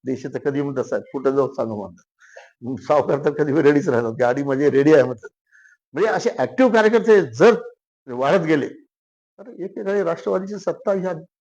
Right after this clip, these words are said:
राज्यामध्ये येऊ शकते. आणि आपल्याला तेच करायचं, आपल्याला काय राजकारण करायचं नाही, फक्त गरीब लोकांची मुलं कुठेतरी मार्गाला लागली पाहिजेत.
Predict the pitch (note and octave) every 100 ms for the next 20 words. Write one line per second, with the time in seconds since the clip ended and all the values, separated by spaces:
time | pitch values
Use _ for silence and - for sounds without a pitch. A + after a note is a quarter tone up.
0 | _ _ B2 B2+ C#3+ D3 C3+ B2 A2 -
1 | - _ _ _ _ B2 C#3 B2+ D3 D#3+
2 | D#3+ D3+ - F#2 - - _ _ _ _
3 | _ _ - C3+ C#3+ C#3+ C#3 C#3+ C3+ -
4 | C3 A#2 - A2+ G#2 - _ _ _ _
5 | _ _ C3 B2 D3 C3 D#3 D3 C#3+ C3+
6 | C#3 C3 C3+ F3+ E3+ C#3+ C#3+ C3+ B2+ C3
7 | C3+ B2+ C3 D#3 C#3+ C#3